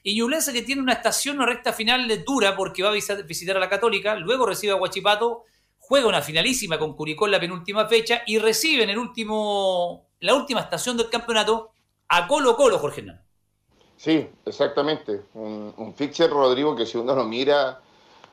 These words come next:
Speaker 2: es bastante complicado, ¿no? Hay que ser muy sincero, los partidos se tienen que jugar, eh, hay dos equipos que pretenden sus objetivos, que, que los están buscando, pero bueno, eh, hay que sin lugar a dudas darle ese mérito para, para poder tener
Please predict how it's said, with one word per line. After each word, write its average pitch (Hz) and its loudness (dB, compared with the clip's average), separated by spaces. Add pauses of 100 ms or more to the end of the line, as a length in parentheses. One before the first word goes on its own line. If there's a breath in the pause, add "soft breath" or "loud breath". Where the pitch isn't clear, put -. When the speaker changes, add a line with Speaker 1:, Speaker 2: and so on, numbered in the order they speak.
Speaker 2:
es 104 -4
bastante 110 0
complicado, 110 2
¿no? 117 0
Hay 123 -2
que 113 -6
ser 110 0
muy 110 -6
sincero, 131 -6
los 104 -2
partidos 113 -4
se 101 -8
tienen 95 -10
que 107 -6
jugar, 170 2 (140)
eh, 107 -2
hay 92 -4
dos 117 4
equipos 107 -4
que - -6
pretenden 104 -2
sus 104 -2
objetivos, 160 2
que, 87 -8
que 87 -8
los 90 -4
están 113 -4
buscando, 156 -4 (500 soft breath)
pero 131 4
bueno, 110 0
eh, 113 0
hay 151 2
que 147 -4
sin 139 -10
lugar 139 0
a 135 6
dudas 143 4
darle 139 2
ese 113 -8
mérito 143 -2
para, 110 -2
para 101 -2
poder 104 0
tener 107 -2